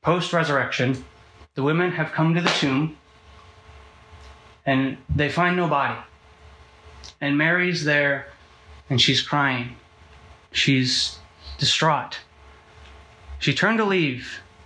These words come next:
and saw someone standing there. It was Jesus, but she didn't recognize him. "Dear woman, why are you crying?" Jesus asks her. "Who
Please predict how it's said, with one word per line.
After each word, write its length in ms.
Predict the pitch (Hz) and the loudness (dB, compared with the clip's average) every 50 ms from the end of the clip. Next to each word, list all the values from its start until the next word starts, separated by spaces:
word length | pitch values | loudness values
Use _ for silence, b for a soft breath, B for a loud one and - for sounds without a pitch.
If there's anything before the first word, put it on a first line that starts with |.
| - - - | -18 -8 -4
and 120 | 139 139 | -2 0
saw 200 | - - 180 180 | 2 2 2 2
someone 280 | 175 - - 180 170 170 | 0 0 0 0 2 2
standing 400 | 165 - - 180 180 180 165 147 | 0 0 0 2 2 2 2 0
there. 320 | 135 123 120 120 131 - - | 0 -2 -4 -4 -6 -4 -2
It 100 | 147 147 | 0 0
was 260 | 139 143 139 131 135 | 2 2 0 0 2
Jesus, 520 | - 156 175 175 156 139 131 123 - - - | 2 4 4 4 2 0 0 0 -2 -2 0
but 160 | - 147 - | 0 0 0
she 100 | - 175 | 0 2
didn't 320 | 165 214 247 269 262 214 | 2 2 2 0 0 -2
recognize 600 | 175 196 202 190 196 180 156 139 135 131 123 - - | 0 -2 0 0 0 0 0 2 0 0 -2 -2 0
him. 280 | 131 123 120 120 120 - - B B B B B B B B B B B B B B - - _ _ - | 0 0 0 0 -2 -6 -10 B B B B B B B B B B B B B B -20 -20 _ _ -2
"Dear 180 | 165 165 175 180 | 0 0 2 2
woman, 460 | 190 202 190 165 139 127 123 117 - B B B B | 2 2 2 0 0 -2 -4 -6 -8 B B B B
why 180 | 139 143 147 151 | 0 0 2 2
are 20 | |
you 140 | 147 151 147 | 0 -2 -2
crying?" 400 | - - 165 165 160 151 139 131 | 0 0 0 2 2 0 0 0
Jesus 300 | 127 131 131 127 120 131 | 0 0 0 0 2 2
asks 420 | 131 127 127 123 - - - - | 2 2 2 0 -2 -2 0 2
her. 220 | - 123 120 120 - - - _ - - - - - - - | 2 2 0 -2 -6 -10 -20 _ -20 -18 -16 -16 -16 -14 -8
"Who 480 | - - 202 233 254 262 262 247 - | -2 0 0 2 2 0 -2 -4 -6